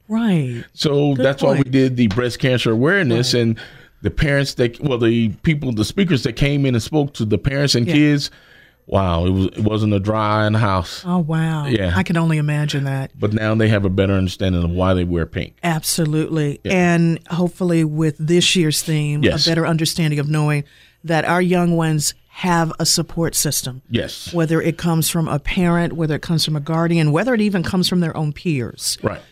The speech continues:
Speaker 1: Just to let them know that, Phil, you know, go to somebody, talk to someone.
Speaker 2: Yes.
Speaker 1: Yes,
Speaker 2: Yes.
Speaker 1: definitely don't keep something like that to yourself.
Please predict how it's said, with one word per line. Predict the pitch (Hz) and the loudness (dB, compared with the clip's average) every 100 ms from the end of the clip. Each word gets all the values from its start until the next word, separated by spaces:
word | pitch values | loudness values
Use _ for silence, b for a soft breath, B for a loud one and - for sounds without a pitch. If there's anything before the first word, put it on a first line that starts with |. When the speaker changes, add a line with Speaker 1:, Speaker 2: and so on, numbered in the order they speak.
| _ - | _ -4
Speaker 1:
Just | 147 180 185 - | 0 0 0 -2
to | 185 | 0
let | 170 165 165 | 0 0 -2
them | 156 151 151 | -2 0 2
know | 160 165 151 | 2 2 0
that, | 147 143 - | -2 -6 -8
Phil, | _ - 190 190 202 | _ -2 2 2 0
you | 180 180 | 0 2
know, | 170 151 143 b b b - 160 | 2 0 -2 b b b -18 -6
go | 196 196 190 | 0 2 2
to | 165 | 0
somebody, | - 156 147 143 131 135 - | 0 -2 -2 -6 -8 -12 -12
talk | - - 165 160 - | -14 -2 -2 -2 -6
to | - - | -8 -4
someone. | - 139 131 127 | -2 -2 -4 0
Speaker 2:
Yes. | 85 - - - - | 0 -2 -8 -16 -6
Speaker 1:
Yes, | |
Speaker 2:
Yes. | 143 - | -4 -4
Speaker 1:
definitely | 151 170 165 165 151 | -2 -2 0 -2 -2
don't | 147 156 - | -2 -6 -6
keep | 165 - | -10 -8
something | 160 143 147 | -8 -6 -4
like | 147 143 | -4 -6
that | 143 127 | -10 -14
to | - | -10
yourself. | 143 143 - 139 | -8 -8 -6 -6